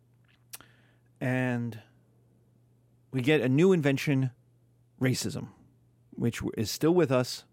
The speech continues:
and was never a good thing, w-, was known to not be a good thing when it was invented,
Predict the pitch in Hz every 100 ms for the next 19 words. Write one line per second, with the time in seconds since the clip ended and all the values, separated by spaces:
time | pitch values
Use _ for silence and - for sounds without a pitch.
0 | _ _ _ _ _ _ _ _ _ _
1 | _ _ - 127 120 120 120 120 113 143
2 | - _ _ _ - 120 110 120 151 170
3 | 151 131 123 120 113 113 107 - _ -
4 | - - _ - _ - 131 113 127 139
5 | 170 196 185 147 117 120 110 113 104 120
6 | 117 113 92 110 117 170 151 127 117